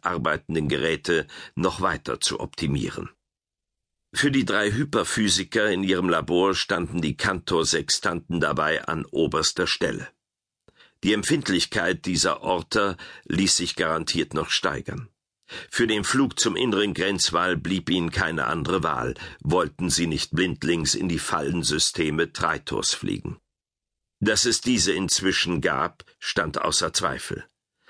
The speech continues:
Längst hatten die Truppen der terminalen Kolonne begriffen, dass sich der Gegner mitten unter ihnen befand.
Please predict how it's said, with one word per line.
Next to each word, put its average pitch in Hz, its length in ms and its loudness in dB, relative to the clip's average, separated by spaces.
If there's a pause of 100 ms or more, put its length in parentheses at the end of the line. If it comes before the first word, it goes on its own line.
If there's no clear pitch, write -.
Längst 117 420 0
hatten 98 220 -2
die 80 160 0
Truppen 101 400 0
der 76 180 0
terminalen 85 680 0
Kolonne 87 400 2
begriffen, 92 600 -2 (300)
dass 82 200 2
sich 85 180 -4
der 80 160 0
Gegner 85 600 2 (240)
mitten 87 640 -2
unter 78 340 0
ihnen 60 320 -2
befand. - 580 -6